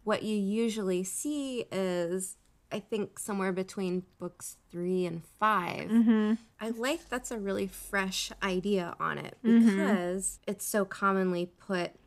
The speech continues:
Speaker 1: more towards the beginning. But I
Speaker 2: Yeah.
Speaker 1: think, too, if you read it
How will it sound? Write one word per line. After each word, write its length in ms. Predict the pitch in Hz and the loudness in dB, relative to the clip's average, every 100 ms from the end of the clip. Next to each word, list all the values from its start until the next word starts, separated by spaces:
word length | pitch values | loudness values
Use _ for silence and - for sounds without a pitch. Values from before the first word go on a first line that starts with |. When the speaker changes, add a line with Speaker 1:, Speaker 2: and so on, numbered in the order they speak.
| - | -10
Speaker 1:
more 340 | 190 185 175 170 | -4 -2 -2 -4
towards 480 | - - 175 175 - | -8 -6 -6 -6 -8
the 80 | 185 | -8
beginning. 480 | 175 233 240 185 185 | -6 -4 -4 -4 -4
But 160 | 180 - | -6 -2
I 40 | 190 | 0
Speaker 2:
Yeah. 340 | 196 175 170 | 6 8 8
Speaker 1:
think, 100 | - | 4
too, 480 | - 453 440 269 220 | -4 -2 2 2 0
if 200 | 226 - | -4 -4
you 280 | 240 226 196 | -4 -4 -2
read 180 | 220 233 | -2 -2
it 180 | 240 | -2